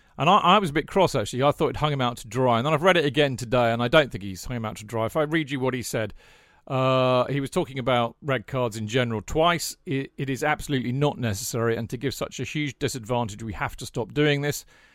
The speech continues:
We cannot behave like this if we're on yellow cards," which backs up what both of you are saying. "We have to learn very, very fast. This must be the absolute exception from the rule and cannot be repeated."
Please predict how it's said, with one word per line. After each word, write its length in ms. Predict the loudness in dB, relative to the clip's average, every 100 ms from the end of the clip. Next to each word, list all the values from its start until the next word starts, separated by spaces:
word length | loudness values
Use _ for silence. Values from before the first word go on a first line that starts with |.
| _
We 100 | -12
cannot 320 | 0 4 4 4
behave 320 | 4 4 4
like 180 | 0 0
this 220 | -2 -4
if 140 | -10 -6
we're 160 | -2 0
on 80 |
yellow 280 | 0 0 0
cards," 460 | 0 -2 -2 -4 -6 -18 _
which 160 | -16 -16 _
backs 260 | 2 2 0
up 120 | -6
what 160 | -6 -2
both 240 | 0 0
of 100 | -4
you 80 | -6
are 60 | -4
saying. 340 | -2 -2 -4
"We 120 | -4
have 200 | -2 -2
to 100 | -2
learn 300 | 2 2 2
very, 280 | 4 4 4
very 260 | 4 2 2
fast. 400 | 0 0 0 -2
This 160 | -8
must 300 | -4 -4 -4
be 80 | -6
the 120 | -4
absolute 360 | -4 -6 -8 -8
exception 500 | -6 -6 -6 -8 -12
from 140 | -10
the 80 | -8
rule 280 | -2 -2 -2 -8 _ -16
and 100 | -14
cannot 380 | -6 0 0 0
be 140 | -2
repeated." 560 | 0 0 -2 -4 -10